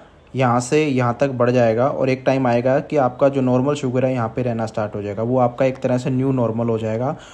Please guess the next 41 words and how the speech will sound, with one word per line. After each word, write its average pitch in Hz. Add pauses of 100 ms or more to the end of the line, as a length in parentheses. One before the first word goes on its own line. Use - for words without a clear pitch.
(180)
और 131
उसके 135
बाद 147
आपके 139 (160)
इंसुलिन 151
को 147
जो 135
है 143
नीचे 127
आने 127
में 127
बहुत 120
ज़्यादा 120
टाइम 127
लगेगा, 110
मतलब 135 (260)
कि -
अब 165
आपका 139
न्यू 143
नॉर्मल 127
यहाँ 110
पे 117
पहुँच 107
गया 101
है। 92 (580)
और 139
अब 139
आप 143
बहुत 139
जल्दी 143
थक 143
भी 151
जाएंगे 143
और 143
आपको 131
बहुत 127
जल्दी 127
भूख 127
भी 120
लगेगी। 95